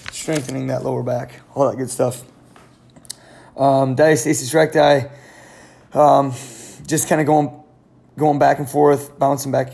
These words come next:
here. Uh, make sure you're being assessed by a pelvic floor specialist, um, but there is other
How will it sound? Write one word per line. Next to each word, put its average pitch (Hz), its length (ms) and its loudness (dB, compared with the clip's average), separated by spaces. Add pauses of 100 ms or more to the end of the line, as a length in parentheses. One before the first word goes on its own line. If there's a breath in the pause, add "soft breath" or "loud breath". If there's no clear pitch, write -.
(160)
here. 131 680 -4
Uh, - 340 -4 (220)
make 139 180 -4
sure 151 160 -4
you're 135 480 0
being 139 340 -2
assessed 131 460 -2
by 127 240 0
a 123 200 -6
pelvic 127 400 -6
floor 127 400 -6 (300 loud breath)
specialist, 156 840 -2 (480 soft breath)
um, 117 220 -10
but 120 100 -12
there 139 240 -2
is 131 140 -4
other 131 440 -2